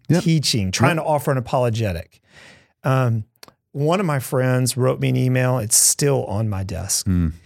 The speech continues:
Speaker 2: And, um, he just talked about an even if kind of faith, you know, from Daniel, like, "Hey, even if we're not rescued."
Speaker 1: Mm-hmm.
Speaker 2: And he said, "Blake, I'm praying this passage for you and that you would have an even if kind of faith. I don't know what's gonna happen to Gage,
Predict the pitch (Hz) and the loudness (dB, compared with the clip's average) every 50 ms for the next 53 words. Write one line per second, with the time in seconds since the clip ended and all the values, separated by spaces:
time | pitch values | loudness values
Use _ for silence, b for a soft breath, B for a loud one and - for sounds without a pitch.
0 | B B B B B _ _ - 123 127 127 123 120 120 120 117 120 - - 123 | B B B B B _ _ -2 0 2 2 4 2 2 2 0 -2 0 0 2
1 | 120 117 110 107 104 104 101 - _ _ _ _ _ _ _ - - _ - - | 2 2 2 2 0 -2 -4 -8 _ _ _ _ _ _ _ -20 -20 _ -16 -6
2 | - 143 156 175 165 196 190 175 - - - - 135 127 117 - 135 120 123 117 | -4 -2 -2 0 0 0 0 0 -2 -4 -2 -2 -2 -2 -2 -2 -2 0 0 2
3 | 117 110 113 - b b b b b b b b _ - 127 113 - - 190 143 | 0 0 -2 -6 b b b b b b b b _ -2 -2 -2 0 0 0 0
4 | 151 147 131 139 135 - 127 131 131 - - - - 147 135 135 123 - - 135 | 2 2 2 0 0 0 0 0 0 -2 -4 -4 -2 0 0 0 -2 -2 -2 -2
5 | 127 131 131 123 - 135 127 127 127 131 131 123 - - 117 113 104 110 113 117 | 0 0 -2 -4 -2 -2 0 0 0 0 0 -2 -2 -2 -2 -2 0 -2 -2 0
6 | 123 123 123 123 127 131 127 - - 113 - - 120 117 110 117 120 120 123 123 | 0 0 0 0 -2 -4 -4 -6 -6 -6 -2 -2 -2 -2 0 0 0 0 0 0
7 | 120 117 - - 117 110 110 110 113 - - 113 117 113 - 82 82 - 117 - | 0 -2 -2 -4 -2 -2 -2 -2 -2 -4 -4 -2 -2 -2 0 0 0 0 0 0
8 | 98 107 B B B B - 170 175 160 - - 135 - 143 131 - - - 147 | -2 -2 B B B B -4 -2 0 0 0 0 0 -2 -4 -6 -4 -2 -2 -2
9 | 160 151 - - - 135 131 131 131 131 139 139 - - 110 135 - - - 143 | -2 -2 -4 -4 -2 -2 0 0 0 0 -2 -4 -6 -4 -4 -2 -2 -2 -2 -4
10 | 127 127 127 - 131 117 - - 123 117 117 123 120 113 110 120 110 - - 110 | -2 -2 -2 -2 -2 -4 -6 -6 -6 -4 -2 -2 -2 -4 -4 -6 -8 -8 -6 -4
11 | 120 131 131 127 120 117 117 110 110 101 95 - - 104 104 107 127 107 101 107 | -2 0 0 -2 -2 -2 -4 -4 -4 -6 -8 -8 -6 -6 -4 -4 -4 -4 -6 -6
12 | 110 110 - - - 113 113 110 104 - - 104 98 101 104 - - - B B | -8 -10 -10 -10 -8 -6 -6 -6 -6 -8 -8 -8 -8 -8 -10 -12 -14 -20 B B
13 | B B B B - 139 151 156 139 123 113 107 104 101 - - 117 104 107 113 | B B B B -4 -2 0 2 2 2 0 0 -2 -4 -4 -4 -4 -2 -2 -2
14 | 117 117 - - 107 104 110 - 104 104 104 104 113 113 - - | -2 -4 -4 -6 -6 -6 -6 -6 -6 -6 -4 -6 -6 -8 -12 -16